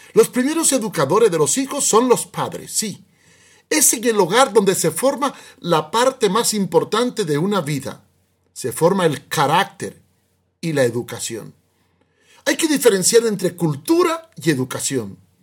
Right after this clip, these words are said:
La cultura es el conocim-, el conocimiento que adquirimos cuando vamos a una universidad, a una escuela,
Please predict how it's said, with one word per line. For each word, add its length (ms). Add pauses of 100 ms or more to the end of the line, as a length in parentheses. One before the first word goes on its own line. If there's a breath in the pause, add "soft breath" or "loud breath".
(200)
La 180
cultura 440
es 120
el 100
conocim-, 560
el 140
conocimiento 840 (340 loud breath)
que 100
adquirimos 800 (220 soft breath)
cuando 260
vamos 460 (240)
a 80
una 180
universidad, 680
a 20
una 160
escuela, 540